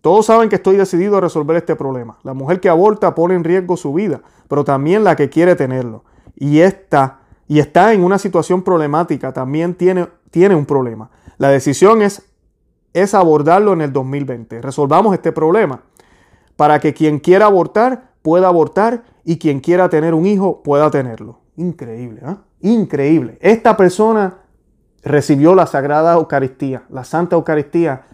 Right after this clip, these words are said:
de manos de una, de, de uno de los hijos de la iglesia. El prelado del Vaticano que administró la comunión a Fernández Iñañez, el, el Sorondo, fue noticia en el dos mil dieciocho. Miren, escuchen esto.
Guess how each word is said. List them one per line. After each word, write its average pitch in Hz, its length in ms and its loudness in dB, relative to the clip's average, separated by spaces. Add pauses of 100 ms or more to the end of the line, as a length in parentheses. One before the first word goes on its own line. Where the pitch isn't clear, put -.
(120)
de 147 180 4
manos 156 320 2
de 147 80 -2
una, 147 340 -2
de, 139 260 0
de 135 160 -2
uno 143 400 -2 (280)
de 139 240 2
los 135 360 -4
hijos 151 280 0
de 139 120 0
la 123 80 -2
iglesia. 117 440 -10 (380)
El 160 160 4
prelado 185 480 4
del 214 80 0
Vaticano 196 460 -2
que 175 80 -6
administró 160 480 -6
la 190 80 -4
comunión 180 360 -4
a 175 60 -4
Fernández 156 800 -6 (240)
Iñañez, 147 800 0
el, 131 480 -6
el 127 400 -8
Sorondo, 143 560 2
fue 165 200 0
noticia 202 460 0
en 175 80 0
el 156 100 -2
dos 143 140 0
mil 175 160 0
dieciocho. 170 640 0 (460)
Miren, 165 240 0
escuchen 208 380 0
esto. - 240 -2